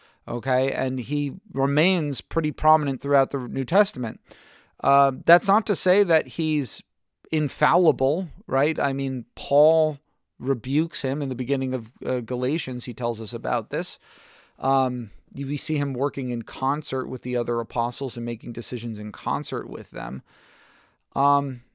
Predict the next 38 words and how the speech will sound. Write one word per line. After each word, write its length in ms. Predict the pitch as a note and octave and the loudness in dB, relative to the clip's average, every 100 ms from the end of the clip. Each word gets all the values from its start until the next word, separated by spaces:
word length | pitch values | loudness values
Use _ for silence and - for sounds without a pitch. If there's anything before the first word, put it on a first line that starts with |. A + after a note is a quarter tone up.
| _ _ _ _ _ _ - - - | _ _ _ _ _ _ -20 -16 -2
and 140 | D#3 | 2
then, 140 | F3 G#3+ | 4 4
of 140 | F3 | 2
course, 300 | - F#3 F3 | 2 2 2
this, 220 | D#3+ C#3+ | -2 -4
this 300 | - D3+ C#3 | -4 -4 -2
"what 360 | C#3 C3+ E3 - | -4 2 2 2
you 180 | D#3+ D3+ | -4 -6
bind 440 | A#2+ C#3 D3+ D3+ | 0 2 2 2
on 120 | C#3+ | 2
earth 180 | C#3+ C#3 | 2 0
shall 200 | - C3 | 0 0
be 140 | B2+ B2 | 0 -2
bound 260 | C3 C3+ | 0 0
in 100 | C3 | -2
heaven, 320 | C3 C#3 C#3 | -4 -4 -4
what 140 | C3 C3 | -4 -4
you, 100 | C3+ | -2
whatever 260 | C#3 C#3 | 0 2
you 100 | C3+ | 0
loose 240 | C3 E3 D#3 | -2 -2 -2
on 100 | C3+ | -4
earth 100 | C3 | -2
shall 140 | C#3+ | -2
be 120 | C3 | -4
loosed 260 | C3+ D#3 - | -4 -6 -6
in 80 | C3+ | -6
heaven." 340 | C3 B2+ B2 _ _ _ _ _ _ | -4 -4 -6 _ _ _ _ _ _
And 100 | - | -2
I 80 | F3+ | 0
don't, 140 | F#3 - | 0 0
I 120 | E3+ | 0
don't 260 | E3 A3 G#3 | 2 2 2
think 200 | G#3+ F3 | 0 0
it's 220 | D#3+ - | -4 -6
this 340 | D3+ D3+ - | -6 -4 -2
idea 460 | C#3+ D3 C3+ E3 D#3 | 0 0 0 -2 0
where, 300 | C#3+ C#3 B2 | 0 -2 -2